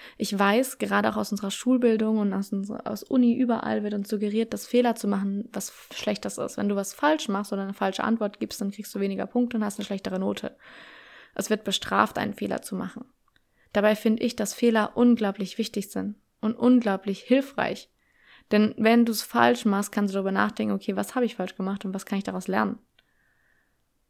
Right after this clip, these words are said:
Funktioniert in der Schule vielleicht nicht unbedingt so, aber im weiteren Leben bringt es dich unglaublich viel weiter, wenn du da diesen Mindset-Shift einbauen kannst. Von Fehler sind was Negatives, ich werde bestraft, wenn ich Fehler mache, zu hey, Fehler sind voll gut, Fehler liefern mir Feedback, aus Fehlern kann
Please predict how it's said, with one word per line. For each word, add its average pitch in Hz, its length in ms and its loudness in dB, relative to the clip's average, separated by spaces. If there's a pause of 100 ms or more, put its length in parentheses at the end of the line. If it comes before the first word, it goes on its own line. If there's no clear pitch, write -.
(340)
Funktioniert 247 460 6
in 233 60 4
der 226 80 4
Schule 277 320 4
vielleicht 220 300 2
nicht 214 140 0
unbedingt 254 400 6
so, 247 280 6
aber 208 180 2
im 196 100 0
weiteren 208 380 2
Leben 196 300 0
bringt 196 200 -2
es 196 100 -8
dich - 160 -12
unglaublich 202 500 -2
viel 196 180 -4
weiter, 196 320 -2
wenn 190 120 -2
du 185 60 -6
da 202 280 -2
diesen 190 320 0
Mindset-Shift 190 760 0
einbauen 185 420 -2
kannst. - 440 -8
Von 185 300 -2 (280)
Fehler 220 320 4
sind 202 160 -2
was 190 160 -6
Negatives, 214 680 0
ich - 100 -12
werde 190 160 -2
bestraft, - 600 -2
wenn 190 140 0
ich 196 140 -4
Fehler 196 280 -2
mache, 202 400 -4 (380)
zu 214 480 -2
hey, 220 180 4
Fehler 220 360 0
sind 202 180 -4
voll 185 220 -2
gut, 240 320 -2
Fehler 214 320 2
liefern 202 340 -2
mir 190 140 -6
Feedback, - 560 -2
aus 190 160 -2
Fehlern 233 420 0
kann 208 240 -2